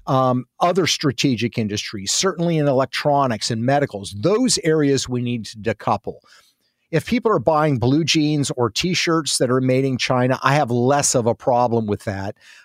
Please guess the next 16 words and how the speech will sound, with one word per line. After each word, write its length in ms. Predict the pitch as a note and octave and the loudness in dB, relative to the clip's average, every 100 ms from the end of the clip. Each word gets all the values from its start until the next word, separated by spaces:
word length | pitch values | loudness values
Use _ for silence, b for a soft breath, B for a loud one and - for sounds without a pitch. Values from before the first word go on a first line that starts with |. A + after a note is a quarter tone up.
| - | -4
Um, 260 | B2 A#2 A#2 | 0 0 2
and 120 | C3 | 2
I 100 | C3 | 2
think 180 | D3+ - | 0 0
we 120 | C3 | 0
can 140 | B2+ | 2
allow 360 | A2+ A2+ C3 C3+ | 2 2 2 2
that 220 | B2+ A2 | 0 -2
commerce 420 | - C3 A#2+ A2 | -6 -4 -4 -6
to 80 | - | -10
continue. 540 | G#2+ A2+ - B2+ A#2+ G2+ | -10 -8 -2 -2 0 0
But 160 | B2 | 0
in 80 | C3+ | 0
these 140 | B2+ | 0
strategic 560 | - - A#2 A3 F3+ - | -2 -6 -2 -2 -2 -2
industries, 600 | D3+ D3 - A#2 G2+ - | 0 0 -2 -6 -6 -8